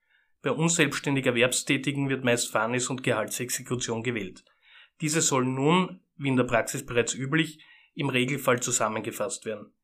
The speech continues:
Beantragt ein Gläubiger Exekution, ohne ein Exekutionsmittel zu nennen, so umfasst diese nunmehr die Fahrnisexekution, die Gehaltsexekution und die Aufnahme eines Vermögensverzeichnisses.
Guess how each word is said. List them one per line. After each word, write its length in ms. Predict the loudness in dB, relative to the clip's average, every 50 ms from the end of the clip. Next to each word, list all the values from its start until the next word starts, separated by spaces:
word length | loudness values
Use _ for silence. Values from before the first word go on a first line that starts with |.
| _ _ _ _
Beantragt 460 | 0 2 2 2 2 4 2 2 2 2
ein 100 | -2 0
Gläubiger 420 | 4 4 4 4 4 2 2 2
Exekution, 840 | 2 2 -2 -4 -4 -4 -4 -4 -2 -2 0 2 4 4 2 2
ohne 200 | 0 0 2 2
ein 180 | 2 2 2 0
Exekutionsmittel 1040 | -2 -4 -4 -4 -4 -4 -4 -4 -2 -2 -2 -4 -4 -4 -4 -2 -2 -2 -2 -4 -4
zu 160 | -4 -4 -4
nennen, 420 | -4 0 2 4 4 4 2 -2 -6 -18 -20 -20 -12
so 180 | -6 0 2
umfasst 480 | 2 2 2 2 2 2 2 2 -2 -6
diese 240 | -4 -2 2 4 4
nunmehr 340 | 4 4 2 2 2 2 2
die 160 | 0 -2 -4
Fahrnisexekution, 1200 | -2 0 0 2 2 2 2 0 0 -2 -4 -2 -4 -4 -4 -6 -10 -8 -4 -2 0 0 0 0 -2
die 100 | -6 -4
Gehaltsexekution 1120 | -2 -2 -2 -2 -2 -2 -4 -4 -2 -4 -4 -4 -4 -6 -4 -2 0 0 0 0 -2 -6 -14 -20 -20 -20 -14 -8
und 180 | -6 -2 0
die 80 | 0 0
Aufnahme 680 | 0 0 -2 -2 0 0 2 2 2 0 0 -2 -2 -2
eines 260 | -2 -2 -2 -2 -2
Vermögensverzeichnisses. 1300 | -4 -4 -4 -4 -4 -4 -6 -8 -8 -8 -8 -8 -8 -8 -8 -8 -10 -14 -12 -12 -10 -8 -8 -8 -8 -10 _